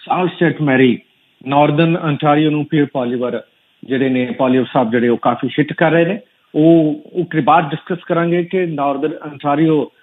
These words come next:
ਦੇ ਵਿੱਚ ਕਿਹੜੀ ਖਾਸ ਗੱਲ ਹੈ, ਅਹ, ਸੋਨਾ ਨੱਪਿਆ ਹੋਇਆ, ਵਾਕਈ ਸੋਨਾ ਨੱਪਿਆ ਹੋਇਆ, ਉੱਥੇ ਕਿਉਂ ਉਹ ਪਹੁੰਚ ਰਹੇ ਨੇ। ਇਸ ਤੋਂ ਇਲਾਵਾ, ਅਹ, ਜਗਮੀਤ ਸਿੰਘ ਵੀ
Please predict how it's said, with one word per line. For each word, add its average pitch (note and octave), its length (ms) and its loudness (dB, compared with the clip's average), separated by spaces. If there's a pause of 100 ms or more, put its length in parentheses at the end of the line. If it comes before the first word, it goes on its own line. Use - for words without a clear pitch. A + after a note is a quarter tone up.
(140)
ਦੇ D3+ 60 0
ਵਿੱਚ C#3+ 160 -2
ਕਿਹੜੀ F3 280 2
ਖਾਸ C#3 360 2 (240)
ਗੱਲ D3 240 4
ਹੈ, C3+ 240 0 (480)
ਅਹ, B2 240 -6
ਸੋਨਾ C#3+ 280 0
ਨੱਪਿਆ C#3+ 300 2
ਹੋਇਆ, C3 200 2
ਵਾਕਈ A#2+ 360 0
ਸੋਨਾ C3 220 -6
ਨੱਪਿਆ A#2+ 280 -4
ਹੋਇਆ, B2+ 200 -4 (400)
ਉੱਥੇ E3 300 2
ਕਿਉਂ D#3+ 380 2
ਉਹ D#3 160 0
ਪਹੁੰਚ C#3 320 -2
ਰਹੇ B2+ 140 2
ਨੇ। A#2+ 80 -4
ਇਸ F3 160 0 (100)
ਤੋਂ G#3 200 2
ਇਲਾਵਾ, F3 500 4 (400)
ਅਹ, C#3+ 300 -4
ਜਗਮੀਤ C#3+ 520 -8
ਸਿੰਘ G3+ 240 -6
ਵੀ E3 600 -2